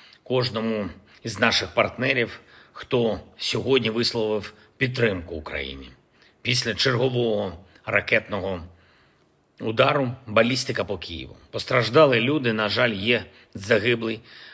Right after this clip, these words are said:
мої співчуття. Пошкоджені будинки, костел Святого Миколая, також є пошкодження в дипломатичних місіях. Усі вони розташовані в одній офісній будівлі. Албанія,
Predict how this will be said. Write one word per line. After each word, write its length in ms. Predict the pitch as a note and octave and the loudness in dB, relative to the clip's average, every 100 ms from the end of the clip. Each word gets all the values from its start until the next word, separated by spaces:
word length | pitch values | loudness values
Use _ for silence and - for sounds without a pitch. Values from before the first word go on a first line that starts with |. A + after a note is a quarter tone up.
| - | -2
мої 180 | A#2+ A#2+ | 2 2
співчуття. 680 | - G#2+ - G#2+ G2 G2 - _ _ _ _ _ _ _ - | 0 -8 -8 -10 -10 -14 -16 _ _ _ _ _ _ _ 0
Пошкоджені 560 | C3 B2+ D#3 A#2+ A#2+ | 0 6 6 6 4
будинки, 640 | A2+ A#2 A#2+ D3+ C#3 B2 G2+ | 2 0 0 -2 -2 -4 -4
костел 540 | F#2 A2 - B2 A2 G2 - | -2 -4 0 0 0 -2 -10
Святого 360 | - B2 B2 A2 | -4 -2 0 0
Миколая, 640 | G#2+ G2+ A2 C3 C3 G#2 E2 | 0 -2 -2 0 -2 -6 -8
також 380 | - - A#2+ - | -12 -6 -4 -4
є 80 | G#2+ | -6
пошкодження 640 | G#2+ - - C#3 A#2 A#2 | -4 -4 0 0 0 -2
в 80 | G#2 | -2
дипломатичних 840 | G#2+ B2 B2+ B2+ B2 C3 - A#2+ - | -2 0 0 0 -2 -4 -6 -8 -6
місіях. 560 | F2+ D#2 - C2 - - - - - | -6 -6 -8 -10 -14 -20 -20 -18 -10
Усі 240 | A#2+ - F#3 | -4 -2 0
вони 360 | C#3 B2 D#3 C#3+ - - - | 0 2 0 -2 -12 -8 0
розташовані 680 | C#3 C3+ C3 - D3+ C#3 | 2 2 0 0 0 0
в 60 | B2 | 0
одній 460 | B2 G2+ B2+ D3+ D3+ | 0 0 -2 -2 -2
офісній 500 | B2+ B2+ B2 - A#2 | -4 -4 -6 -6 -8
будівлі. 420 | A2 G2+ F2 E2 - _ _ - - | -8 -10 -12 -14 -18 _ _ -20 -16
Албанія, 680 | A2+ G2 F#2+ D3 D#3+ D#3 C#3+ | -6 -4 2 2 2 -2 -6